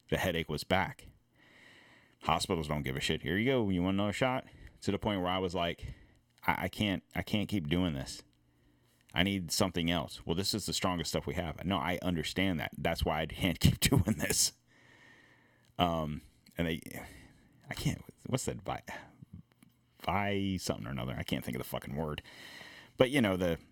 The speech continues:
the, the stuff, man. Just a pill. Didn't work as fast, but it lasted. And, um, Vicodin. There we go. I knew it would come to me. And,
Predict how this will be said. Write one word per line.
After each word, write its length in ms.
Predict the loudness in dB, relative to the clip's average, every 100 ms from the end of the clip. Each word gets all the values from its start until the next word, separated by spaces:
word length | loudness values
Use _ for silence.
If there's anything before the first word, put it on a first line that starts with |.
| -4
the, 160 | -2 -2
the 320 | -6 -6 -2
stuff, 320 | 2 2 2 0
man. 260 | 2 2
Just 200 | 0 -2
a 40 | 0
pill. 440 | 4 6 4 2 -6 -20 0
Didn't 220 | 4 4 4
work 200 | 2 0
as 120 | 0
fast, 400 | 2 2 2 2
but 120 | -2
it 140 | 0
lasted. 540 | 0 0 0 -6 -14 -16 -18 _ _ _ _ _ _ _ _ _ _ _ _ _
And, 380 | 2 4 6 2
um, 540 | 2 4 4 4 0 -4 -12 -20 -20 0
Vicodin. 440 | 0 2 -2 -6 -10 -10
There 80 | -4
we 80 | -2
go. 120 | -4
I 40 | -8 -14 _ -2
knew 80 |
it 20 | -2
would 120 | -2
come 160 | -6 -6
to 40 |
me. 140 | -6 -10 -20 -20 -20 -20 -20 _ _ -20 _
And, 400 | 4 6 4 4